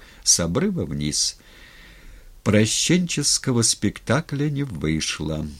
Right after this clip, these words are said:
Дальше могло быть хуже. Князь Иван Прозоровский поднялся и сказал строго: «Про дела войсковые и прочее разговаривать будем малым числом.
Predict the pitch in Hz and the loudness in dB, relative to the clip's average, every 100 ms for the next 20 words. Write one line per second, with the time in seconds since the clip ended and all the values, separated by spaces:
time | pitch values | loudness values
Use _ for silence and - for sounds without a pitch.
0 | - - - - - - - - - 95 | -18 -20 -20 -20 -20 -20 -20 -8 -2 -2
1 | 165 - - 156 98 78 85 90 113 - | -2 -4 -4 0 0 0 0 0 -4 -4
2 | - 82 69 - - - - - - - | -2 -2 -2 -8 -10 -18 -20 -20 -20 -20
3 | - - - 113 175 - 135 120 135 123 | -20 -2 6 6 6 4 4 4 4 2
4 | 117 107 117 143 143 - 113 - 104 - | 0 2 2 2 0 -2 -4 0 0 2
5 | 117 151 - 127 120 - 127 90 73 - | -2 -2 -2 0 0 0 0 0 -2 -4
6 | - 80 80 - - - - - - - | -4 -2 -2 -4 -10 -14 -20 -20 -20 -20
7 | - - - - - 101 104 107 113 143 | -20 -20 -20 -20 -4 4 6 8 8 8
8 | 131 117 - - 120 135 135 135 127 - | 8 6 4 4 6 6 8 8 6 6
9 | 107 98 104 92 98 - 127 127 107 92 | 6 6 6 6 6 4 2 2 2 4
10 | 98 101 117 117 104 80 101 117 120 104 | 6 6 6 4 2 2 2 4 4 4
11 | 92 95 92 92 87 101 - 90 87 90 | 6 4 4 0 0 -2 -2 0 2 2
12 | 87 | 0